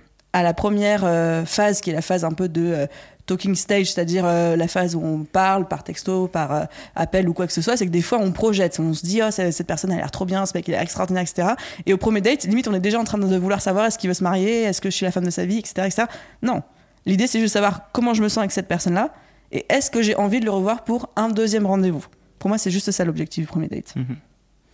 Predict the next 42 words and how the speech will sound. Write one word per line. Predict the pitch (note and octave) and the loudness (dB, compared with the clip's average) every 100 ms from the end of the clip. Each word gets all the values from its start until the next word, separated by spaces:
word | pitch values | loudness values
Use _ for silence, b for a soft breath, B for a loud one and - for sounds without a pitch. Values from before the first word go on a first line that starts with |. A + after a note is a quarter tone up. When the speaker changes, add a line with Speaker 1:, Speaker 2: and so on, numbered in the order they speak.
| - | -10
Speaker 1:
Qu'est-ce | G3+ | -4
que | F#3 | -4
t'en | |
penses ? | E3+ - - - _ - | -4 -6 -10 -16 _ -12
Speaker 2:
Je | - | -4
suis | |
d'accord | A#2 A#2 | 0 2
avec | A2 | 2
toi, | A2+ D#3 | -2 -2
je | |
suis | A2+ | -4
d'accord | A2 | 0
avec | G#2+ | -2
toi. | - B2 | 0 0
Après, | - - A2 | 0 0 0
comme | A#2 A#2+ | -2 -4
je | |
dis, | A2+ G#2+ G2 - | -2 0 -2 -2
les | G#2 G#2+ | -2 0
hommes | A2 G#2 | 0 0
d'une | G#2 | -2
façon | A2 - G#2 | -4 -6 -8
très, | - G#2 | -6 -4
euh, | G#2 - | -4 -4
animale, | G#2+ G#2+ A#2 G#2 A2+ - _ - | -4 -4 -4 -6 -8 -14 _ -12
premier | A#2 F#2+ | -6 -2
date, | G#2+ G#2+ G#2+ | 0 -2 -2
c'est | G#2+ | -4
de | G2+ | -4
savoir | - G#2 A2 G2+ | -2 0 2 0
est-ce | - - | -2 -2
que, | |
euh, | A2 G2+ F#2+ F#2+ F#2 F2 | 0 0 0 -2 -4 -4
conclusion | - A2 A2 A2 A2 | -6 -4 -2 0 2
il | G#2+ | 2
va | G2+ | 0
y | |
avoir. | G#2 D#3 - B B B B - | 0 -2 -6 B B B B 0
Mais | C3+ | 2
en | B2+ A#2+ | 4 2
gros, | A#2+ D3+ | 0 0
effectivement, | A#2+ B2+ - A#2+ A#2 | 0 -2 0 2 2